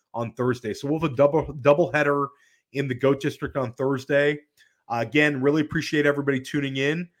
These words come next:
um, and have a great night and a, and let's, uh, let's kick butt on the waivers to, uh, tonight and tomorrow night, guys. Take care.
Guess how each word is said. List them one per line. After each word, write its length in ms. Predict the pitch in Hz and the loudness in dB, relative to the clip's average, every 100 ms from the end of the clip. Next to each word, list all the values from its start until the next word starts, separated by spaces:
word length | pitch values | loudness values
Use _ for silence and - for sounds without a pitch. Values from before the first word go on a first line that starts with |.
| _ _ - | _ _ -2
um, 360 | 131 120 117 127 | 4 4 4 0
and 140 | 123 | -2
have 160 | 139 143 | 0 0
a 40 | |
great 340 | 107 123 147 | 0 2 2
night 340 | 151 139 143 147 | 2 0 0 -2
and 180 | 139 123 | -4 -2
a, 220 | 123 123 | -2 -2
and 160 | 135 127 | -4 -4
let's, 200 | 135 135 | -4 0
uh, 280 | 143 131 127 - | 0 0 -2 -4
let's 220 | 139 131 | -6 -4
kick 240 | - - | -6 -4
butt 160 | 143 135 | 0 0
on 100 | 123 | 0
the 60 | 120 | -2
waivers 360 | 120 117 107 | -2 -2 -8
to, 120 | - 120 | -12 -8
uh, 220 | 127 110 | -4 -4
tonight 440 | - 123 123 123 123 | -4 -6 -2 -2 -6
and 160 | 117 | -12
tomorrow 240 | - 113 110 | -8 -6 -4
night, 220 | 104 95 | -6 -8
guys. 280 | 98 95 - | -12 -12 -10
Take 160 | - 120 | -8 -6
care. 220 | 123 101 | -6 -6